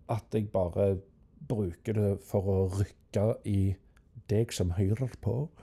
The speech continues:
for å få deg til å ta litt stilling til det.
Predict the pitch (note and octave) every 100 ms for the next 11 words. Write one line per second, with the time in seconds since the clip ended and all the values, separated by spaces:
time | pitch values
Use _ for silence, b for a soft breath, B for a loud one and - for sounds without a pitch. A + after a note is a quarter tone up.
0 | B B B B B - - _ _ _
1 | - - - G#2+ G#2+ A#2+ A2+ A#2 A#2 G#2
2 | A2 G#2 - - - - - G#2 A2+ G#2
3 | - G2 F#2 A#2+ C3+ - G2